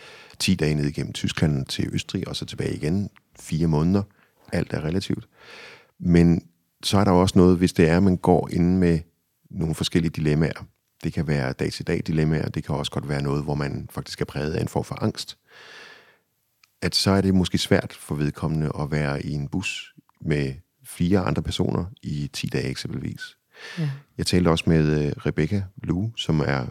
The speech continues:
Speaker 1: sanger i Rebecca Lou, som fortalte om den måde, hvor det her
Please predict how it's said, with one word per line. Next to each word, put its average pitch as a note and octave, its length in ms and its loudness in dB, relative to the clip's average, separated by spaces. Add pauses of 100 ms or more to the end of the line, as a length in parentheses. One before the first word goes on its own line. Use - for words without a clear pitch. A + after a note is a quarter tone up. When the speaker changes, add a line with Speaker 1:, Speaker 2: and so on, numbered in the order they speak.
(140)
Speaker 1:
sanger E2 300 0
i E2+ 80 0
Rebecca D#2+ 340 -2
Lou, E2 260 -2 (500)
som - 140 -4
fortalte E2+ 340 2
om E2 200 4
den F2 200 2
måde, E2 240 4
hvor D#2+ 360 0 (360)
det F2+ 100 4
her F2+ 200 2